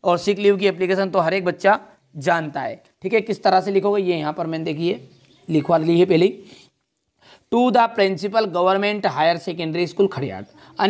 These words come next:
application for sick leave," सबको आती भी है, थोड़ा जल्दी जल्दी बता देता हूँ। "I beg to say that I am a student of class," यहाँ पर नाइन्थ लिखना आप, "of your school।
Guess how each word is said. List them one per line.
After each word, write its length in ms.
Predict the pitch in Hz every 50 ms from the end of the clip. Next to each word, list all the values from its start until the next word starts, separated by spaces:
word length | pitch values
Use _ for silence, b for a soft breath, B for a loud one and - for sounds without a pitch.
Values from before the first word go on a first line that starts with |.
| 220 220
application 460 | 208 226 220 202 196 214 202 226 220 220
for 220 | - 208 208 208
sick 200 | 202 - 190 160
leave," 160 | 156 170 190
सबको 320 | 185 - 254 254 - 269 247
आती 280 | 175 - - - 247
भी 100 | 214 208
है, 60 | 208
थोड़ा 220 | 208 - - 208 202
जल्दी 160 | 202 180 185
जल्दी 140 | 190 190 185
बता 200 | 170 165 170 165
देता 200 | 170 165 165 170
हूँ। 200 | 180 226 - B B B B B B _ 196
"I 120 | 208 240
beg 160 | 226 240 254 254 -
to 60 | 262
say 180 | 240 240 233 214
that 200 | 190 190 196 208
I 340 | - - 202 190 202 202 208
am 60 | 208
a 140 | 202 190 190
student 280 | - 202 190 196 196
of 80 | 190 190 - - -
class," 220 | 185 185 196 202 202 - - _ _ _ -
यहाँ 160 | 151 156 165
पर 120 | - 175 160
नाइन्थ 340 | 160 160 165 175 165 -
लिखना 240 | 185 180 165 175 175
आप, 220 | 185 180 185 - B B B B B B - -
"of 120 | 185 180 160
your 300 | 180 170 160 160 180 202
school। 400 | - 165 - - _ - 156